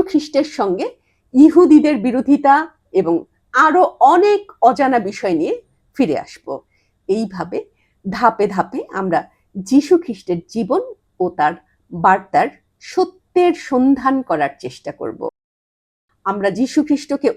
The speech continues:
অত্যন্ত শ্রদ্ধা ও সম্মান করি। তারপরও ইতিহাসের কোনো তথ্য যদি আপনাদের কাছে ভালো লাগে কিংবা অপ্রিয় মনে হয় অথবা কোনো প্রশ্ন থাকে,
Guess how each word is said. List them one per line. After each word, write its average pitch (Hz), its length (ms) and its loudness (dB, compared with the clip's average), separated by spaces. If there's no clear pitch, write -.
অত্যন্ত 330 420 2
শ্রদ্ধা 185 380 -2
ও - 80 -4
সম্মান 147 400 -4
করি। 101 180 -8
তারপরও 139 500 -6
ইতিহাসের 349 540 2
কোনো 196 160 -2
তথ্য - 260 -6
যদি 160 180 -2
আপনাদের 175 480 -4
কাছে 165 180 -6
ভালো 190 280 -2
লাগে 175 180 -2
কিংবা 311 340 4
অপ্রিয় 339 500 4
মনে 190 240 -2
হয় 392 180 0
অথবা 262 380 0
কোনো 220 220 -2
প্রশ্ন 233 320 0
থাকে, - 340 -12